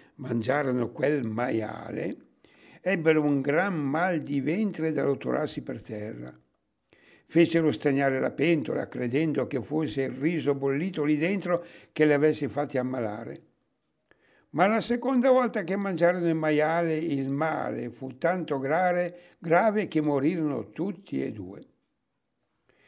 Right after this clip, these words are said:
E il medico disse che erano morti perché la bestia aveva la trichina.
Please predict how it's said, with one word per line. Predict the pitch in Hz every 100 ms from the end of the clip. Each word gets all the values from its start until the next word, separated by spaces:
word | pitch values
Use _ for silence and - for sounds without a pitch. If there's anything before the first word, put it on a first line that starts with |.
| _ _
E | 254
il | 302
medico | 196 143 151 156 240 254 - _ _ _ _ _
disse | - 285 160 165 160
che | 175
erano | 214 254
morti | 196 196 175 175
perché | 180 170 202
la | 220
bestia | 185 185 170 208
aveva | 175 165 165 160
la | 147 156 156 - _ _
trichina. | - 151 185 143 170 170 160 160 160